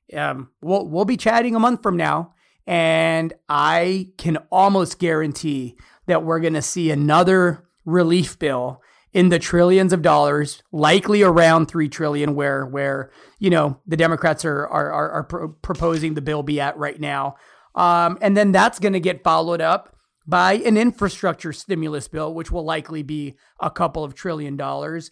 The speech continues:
And whether you agree or disagree with an infrastructure stimulus bill, I happen to agree with that. If we could find a way to pay for it responsibly, um, keep in mind, everyone, that this is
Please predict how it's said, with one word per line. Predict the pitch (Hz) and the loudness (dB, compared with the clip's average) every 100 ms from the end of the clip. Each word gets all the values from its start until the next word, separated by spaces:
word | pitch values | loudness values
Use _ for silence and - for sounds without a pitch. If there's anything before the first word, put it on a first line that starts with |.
| _ _ - | _ _ -10
And | 170 | -4
whether | 208 214 | -2 -2
you | 214 214 | -4 -2
agree | 202 139 202 208 | -4 -4 -4 -4
or | |
disagree | 151 190 190 175 139 180 | -4 -6 -6 -8 -8 -8
with | 180 170 | -8 -10
an | 143 | -8
infrastructure | 170 185 170 - 175 - 151 | -10 -8 -12 -10 -12 -12 -18
stimulus | - 226 208 147 127 | -12 -10 -10 -10 -14
bill, | - 143 | -14 -10
I | 156 | -6
happen | 156 156 151 143 135 _ _ - | -4 -4 -6 -12 -14 _ _ -12
to | 208 165 | -8 -8
agree | 131 180 240 | -8 -10 -8
with | 190 - | -10 -10
that. | 143 | -12
If | 139 | -10
we | 175 | -12
could | 180 - | -10 -8
find | 160 | -8
a | 151 | -8
way | 147 | -10
to | 139 | -10
pay | 156 156 | -12 -12
for | 156 147 | -12 -14
it | - | -14
responsibly, | 127 - 170 180 151 135 135 135 - _ _ _ | -14 -8 -6 -6 -10 -12 -14 -14 -18 _ _ _
um, | 160 156 139 139 143 | -8 -6 -6 -10 -14
keep | - 220 - | -12 -10 -6
in | 190 | -6
mind, | 175 190 190 165 | -4 -4 -4 -4
everyone, | 156 156 156 160 | -4 -6 -6 -6
that | 143 - | -8 -10
this | 170 170 180 | -10 -8 -8
is | 170 170 160 - | -8 -8 -10 -14